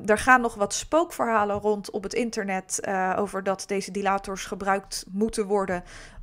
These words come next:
om je vagina open te forceren of op te rekken. En dat is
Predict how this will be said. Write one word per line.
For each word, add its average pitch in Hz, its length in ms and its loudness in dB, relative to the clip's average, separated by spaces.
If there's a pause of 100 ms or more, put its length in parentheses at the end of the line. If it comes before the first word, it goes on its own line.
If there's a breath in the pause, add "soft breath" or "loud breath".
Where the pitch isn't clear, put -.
om 240 320 4
je 202 200 2
vagina 190 720 0
open 330 320 4
te 277 120 -6
forceren 233 800 0
of 180 240 -6 (100)
op 320 220 -2
te 247 240 -4
rekken. 233 440 -4 (380 loud breath)
En 208 280 2
dat 277 300 2
is 247 200 0